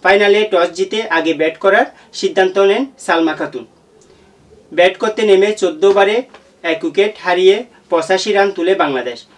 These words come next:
কিন্তু চোদ্দতম ওভারে সানজিদা ইসলাম ও মুর্শিদা খাতুনের বিদায়ের পর রানের চাকা থমকে যায়। সানজিদা ও মুর্শিদা দুইজন করে-, করেছেন সমান, সমান চৌত্রিশ রান।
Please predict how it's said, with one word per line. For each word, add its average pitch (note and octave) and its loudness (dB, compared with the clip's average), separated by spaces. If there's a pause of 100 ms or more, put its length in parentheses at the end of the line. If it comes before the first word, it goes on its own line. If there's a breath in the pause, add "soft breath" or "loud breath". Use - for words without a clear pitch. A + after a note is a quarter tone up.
(140)
কিন্তু A#3+ -6 (160)
চোদ্দতম G3+ -2
ওভারে F3+ 2 (260 loud breath)
সানজিদা G3 0
ইসলাম G3 0 (260 loud breath)
ও F#3 4
মুর্শিদা F#3+ 0
খাতুনের G3+ 0
বিদায়ের E3+ 2 (340 loud breath)
পর G3+ 2 (400 loud breath)
রানের F#3 2 (160)
চাকা F3+ -2
থমকে E3+ -4
যায়। A#2 -6 (520 soft breath)
সানজিদা G#3 0
ও G#3+ 0
মুর্শিদা G3 0
দুইজন E3 -2
করে-, D#3+ -6
করেছেন E3 -4
সমান, G3+ -2 (440 soft breath)
সমান G#3 0 (120)
চৌত্রিশ E3+ -6
রান। B2 -6